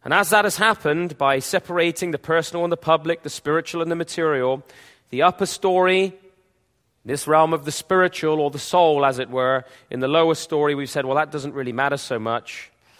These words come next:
There is a freedom then to sin in the lower story, and actually almost the promotion of sin, the relativism of our age,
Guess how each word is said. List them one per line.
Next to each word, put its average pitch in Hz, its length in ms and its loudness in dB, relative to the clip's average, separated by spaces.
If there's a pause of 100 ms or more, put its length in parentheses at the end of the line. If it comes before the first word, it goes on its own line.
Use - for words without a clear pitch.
(200)
There 131 140 0
is 135 80 -4
a 135 40 -8
freedom 143 540 -4
then 131 400 -2 (600)
to 131 420 -8 (100)
sin 151 500 0
in 117 100 -6
the 113 80 -4
lower 117 240 -2
story, 120 460 -4
and 123 100 -4
actually 127 540 -6 (800)
almost 202 360 0
the - 80 -8
promotion 147 540 -4
of 101 100 -8
sin, 95 400 -8
the 104 80 -8
relativism 123 640 -4
of 104 100 -10
our 110 180 0
age, 104 560 -6